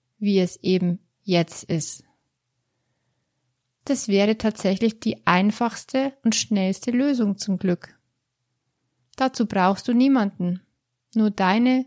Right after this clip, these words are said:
vollkommene Akzeptanz von allem, was ist. Wenn du aber klar sagst,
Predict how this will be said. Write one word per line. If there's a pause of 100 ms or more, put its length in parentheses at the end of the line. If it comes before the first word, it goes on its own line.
vollkommene
Akzeptanz (560)
von
allem,
was
ist. (3500)
Wenn
du
aber
klar
sagst,